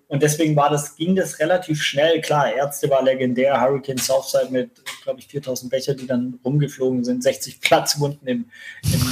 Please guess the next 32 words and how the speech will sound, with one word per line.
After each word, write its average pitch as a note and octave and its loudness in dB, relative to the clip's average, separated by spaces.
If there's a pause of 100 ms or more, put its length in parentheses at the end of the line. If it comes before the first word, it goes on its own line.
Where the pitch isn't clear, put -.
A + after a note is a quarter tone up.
(140)
Publikum. C#3+ 4
<laughs> - -18 (300)
Äh, B2+ 6
sorry D#3 6
an C#3 6
all D3+ 6
die D3+ 6
sechzig, D#3 4
wobei D3 6
die D3+ 8
besten D#3 4
Kommentare D3+ 4
waren C#3+ 2
immer D#3+ 2
noch D3 4
unter D3 2
dem C#3 -2
Video C#3+ 2
so, C3+ 4
„Ey, D3+ 2
geil, D3+ 4
danke, D#3 4
Biber C#3+ 0
Konakwa, C3+ 0
ich C3 2
hab C3+ 4
eine C3+ -2
Platzwunde C3+ 0
von B2+ 2
den C3 -2
Ärzten, C3+ -2
Live-Goal.“ B2 2